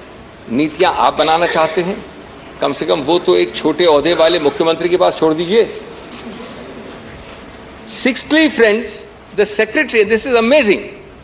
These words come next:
The annals of history of legislation have not seen bills like this। The secretary of the department is made in charge of preparing and authenticating every memo, including cabinet notes। Not bad yet।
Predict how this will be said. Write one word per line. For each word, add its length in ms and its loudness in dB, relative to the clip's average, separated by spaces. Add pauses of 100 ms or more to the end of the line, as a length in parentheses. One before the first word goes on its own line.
(1300)
The 120 2
annals 300 2
of 120 2
history 360 -2
of 120 2
legislation 460 0
have 100 2
not 200 2
seen 240 0
bills 220 2
like 200 2
this। 240 -10 (600)
The 120 -2
secretary 580 0
of 120 2
the 80 4
department 640 2
is 120 -2
made 260 2
in 120 -2
charge 440 4
of 140 2 (120)
preparing 560 4
and 80 0
authenticating 760 -2
every 240 4
memo, 280 2 (540)
including 400 2
cabinet 420 0
notes। 380 -6 (1120)
Not 220 0
bad 180 6
yet। 300 -2